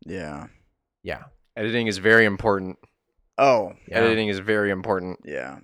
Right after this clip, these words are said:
Speaker 2: No,
Speaker 1: 'cause
Speaker 2: it
Speaker 1: the theatrical is super choppy. There, there's just so, there's huge, huge chunks left out and, like, glaring plot points that just,
Speaker 3: Oh, it just
Speaker 1: when
Speaker 3: make
Speaker 1: watching
Speaker 3: no
Speaker 1: the
Speaker 3: sense.
Speaker 1: theatrical, it's
Speaker 2: Yeah.
Speaker 1: like, "How did we get that?" Or,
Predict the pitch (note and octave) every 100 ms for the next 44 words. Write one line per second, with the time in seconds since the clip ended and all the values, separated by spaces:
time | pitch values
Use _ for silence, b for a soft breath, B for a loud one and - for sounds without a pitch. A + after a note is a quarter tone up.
0 | _ - B2 B2 B2+ - C3 C3 B2+ -
1 | A#2 A2 G2+ - - - - - - F3+
2 | D#3+ B2 - A2+ F#2+ G2 G2+ G2 F#2 G#2
3 | - C#3 C#3+ C#3+ - C3 C3+ C3+ C3 -
4 | _ _ - B2+ - - E3+ F3 F3 C#3+
5 | B2 B2+ - D3+ C#3 - - B2 A2 -
6 | A2+ G#2 - G2 G2 G2 - _ _ _
7 | _ _ A#2+ B2 A#2 G2+ G2+ G#2+ C3 D3
8 | B2+ G#2+ G#2 F#2 - A2 F2+ - F#2+ F2
9 | E2 - G#2 F#2 A2 A2 F#2 F2 F2+ F2+
10 | - C3 B2+ C3+ D3+ G3+ C3 G#2+ C3+ C#3+
11 | - C#3+ B2+ A2 - - C#3 G3 A#3+ B3+
12 | B3 C4+ - C4+ C#4 - - B2 A#2+ A#2+
13 | A2+